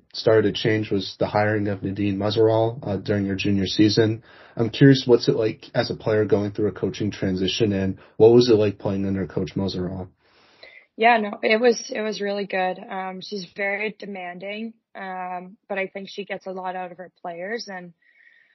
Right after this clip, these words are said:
Speaker 2: like, I commend her for that because she will push people to the point of, you know, where they're exhausted or they feel like they have nothing else to give,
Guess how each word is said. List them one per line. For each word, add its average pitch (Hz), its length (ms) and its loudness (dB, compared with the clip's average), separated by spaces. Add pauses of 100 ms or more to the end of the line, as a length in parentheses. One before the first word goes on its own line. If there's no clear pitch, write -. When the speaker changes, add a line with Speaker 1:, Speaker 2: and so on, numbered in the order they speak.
(120)
Speaker 2:
like, 196 180 -6
I 190 180 -6
commend 180 320 -10
her 185 220 -12
for 185 120 -8
that 185 260 -8
because 190 360 -10
she 196 560 -6 (480)
will 202 240 -10
push 190 340 -8
people 196 360 -8
to 185 120 -10
the 180 120 -6
point 185 480 -10 (220)
of, 180 360 -4 (480)
you 196 120 -8
know, 180 200 -8
where 190 200 -10
they're 185 280 -10
exhausted 185 760 -6
or 180 320 -6
they 196 120 -8
feel 190 200 -8
like 185 160 -10
they 196 120 -8
have 185 240 -8
nothing 185 480 -12
else 185 220 -12
to 190 100 -12
give, 196 340 -4